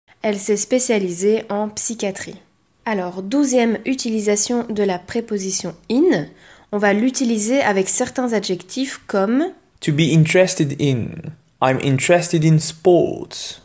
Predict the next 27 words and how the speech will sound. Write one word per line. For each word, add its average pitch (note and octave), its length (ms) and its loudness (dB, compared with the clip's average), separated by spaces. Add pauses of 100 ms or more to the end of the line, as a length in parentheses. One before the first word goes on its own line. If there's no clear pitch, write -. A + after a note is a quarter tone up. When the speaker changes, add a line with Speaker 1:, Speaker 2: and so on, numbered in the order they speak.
(120)
Speaker 1:
Euh, E3+ 80 -8
donc F#3+ 360 -2
être A#3 260 -2
intéressé G#3 540 -2
par, F3 680 -2 (600)
donc F3+ 300 -8 (140)
par F3 180 -6
exemple, F3 460 -6
je F#3 140 -4
suis G3+ 320 -4
intéressé E3 640 -4
par F#3+ 440 -4
les F3 80 -4
sports. - 560 -10 (480)
Speaker 2:
To D3 80 0
be C#3+ 120 0
disappointed C#3+ 840 2 (260)
in, C3 440 -2 (300)
I'm C3 260 2
disappointed C3 840 0 (180)
in C3+ 180 0
you. C#3 380 0 (440)
Speaker 1:
Je G#3 160 2
suis A3 340 0
déçu G#3+ 840 0
de G3 160 -2
toi. - 340 -10